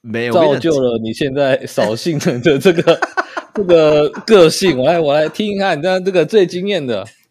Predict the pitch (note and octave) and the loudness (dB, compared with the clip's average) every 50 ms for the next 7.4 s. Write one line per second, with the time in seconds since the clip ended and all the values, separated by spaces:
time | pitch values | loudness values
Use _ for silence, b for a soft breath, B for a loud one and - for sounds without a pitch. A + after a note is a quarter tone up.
0 | _ _ _ _ - B2 - G3+ F#3 F#3+ F#3 E3+ D#3 E3 E3 D#3+ - F3 E3 E3+ | _ _ _ _ -10 -8 -6 -6 -4 -4 -4 -6 -6 -6 -8 -6 -6 -8 -8 -8
1 | E3+ - G#2+ G2 B2 B2+ A#2+ - - - A2 G2 - B2 A#2+ G#2+ F2+ E2 - - | -8 -8 -10 -10 -8 -10 -10 -12 -14 -16 -18 -16 -14 -12 -10 -10 -10 -10 -12 -8
2 | C3+ G3 G3+ - - A3+ B3 E3+ C3 A#2+ A#2 A#2 A#2+ - - A#2 B2 G#2 G2+ B2 | -6 -6 -6 -4 -2 -2 -2 -2 -2 -4 -4 -4 -6 -6 -6 -6 -6 -4 -4 -4
3 | C#3 - - B2 B2+ C3 B2+ A#2 - - _ _ _ _ _ _ _ _ _ _ | -6 -6 -6 -4 -4 -2 -2 -4 -6 -8 _ _ _ _ _ _ _ _ _ _
4 | _ _ - D2+ D2 A2 D3 E3 E3 - A#2 G#2 G#2 G2+ - - - A2 A#2+ B2+ | _ _ -20 -12 -6 -4 -4 -4 -2 -2 -2 -2 -2 -6 -8 -12 -12 -10 -10 -10
5 | B2+ - - C#3 E3 C3+ B2 C3+ C#3+ C3 A2 G#2 A2+ C3 C#3 - - C#3 C#3+ D3 | -10 -8 -8 -6 -4 -4 -6 -6 -10 -14 -12 -12 -12 -12 -12 -12 -14 -14 -14 -14
6 | D3 D3 E3 C#3 G#2 G2+ G2 - - F#2+ F#2+ A2+ G#2+ F#2+ F#2 F2+ - G#2+ G2+ G2+ | -14 -12 -12 -10 -10 -12 -14 -14 -14 -14 -12 -12 -10 -12 -12 -12 -12 -14 -12 -12
7 | G2+ G#2+ A2 F#2+ F2 D#2+ - | -10 -10 -10 -10 -12 -14 -16